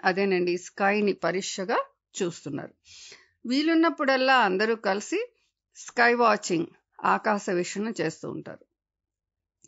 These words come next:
పిల్లలకు అదో పెద్ద ఫన్. స్కై చూస్తూ అమ్మా నాన్నల బాల్యపు చైల్డ్‌హుడ్ జ్ఞాపకాలను వింటూ తమ స్కూల్ ఫ్రెండ్స్ కబుర్లు చెప్తూ ఎంజాయ్ చేస్తూ ఉంటారు. ఒక్కొక్క ఋతువులో, ఒక్కొక్క సీజన్‌లో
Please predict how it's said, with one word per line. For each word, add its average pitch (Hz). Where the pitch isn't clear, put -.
పిల్లలకు 311
అదో 208
పెద్ద 185
ఫన్. 180
స్కై 220
చూస్తూ 208
అమ్మా 190
నాన్నల 196
బాల్యపు 175
చైల్డ్‌హుడ్ 185
జ్ఞాపకాలను 175
వింటూ 165
తమ 202
స్కూల్ 233
ఫ్రెండ్స్ 208
కబుర్లు 196
చెప్తూ 277
ఎంజాయ్ 180
చేస్తూ 165
ఉంటారు. 160
ఒక్కొక్క 285
ఋతువులో, 226
ఒక్కొక్క 208
సీజన్‌లో 214